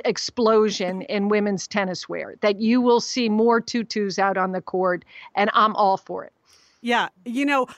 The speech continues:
Speaker 2: I also love the semi-accidental timing of she comes out in the tutu the same week that the people at the French Open say she's not allowed to wear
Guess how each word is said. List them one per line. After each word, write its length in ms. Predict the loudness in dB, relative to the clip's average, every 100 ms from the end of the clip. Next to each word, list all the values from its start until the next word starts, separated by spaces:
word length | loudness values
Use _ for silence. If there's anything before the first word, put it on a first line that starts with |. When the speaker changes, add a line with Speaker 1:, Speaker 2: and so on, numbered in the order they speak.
| -4
Speaker 2:
I 200 | 0 0
also 240 | 0 -2 0
love 300 | 0 0 -2
the 80 |
semi-accidental 1000 | -6 -4 -4 -2 -2 -4 -6 -6 -6 -6
timing 540 | -10 -4 -4 -2 -4 -4
of 340 | -4 -6 -6
she 140 | -12 -10
comes 260 | -8 -6
out 200 | -4 -2
in 80 | -2
the 80 | -6
tutu 580 | -6 -10 -8 -6 -6 -8 -14 _
the 100 | -8
same 300 | -4 -2 0
week 260 | -2 -4 -6
that 140 | -8
the 60 | -8
people 320 | -10 -8 -4 -4
at 80 |
the 80 | -6
French 280 | -6 -6 -4
Open 300 | -4 -4 -6
say 240 | -4 -4
she's 220 | -4 -8 -4
not 180 | -4
allowed 260 | -2 -4 -4
to 100 | -8
wear 340 | -6 -4 -4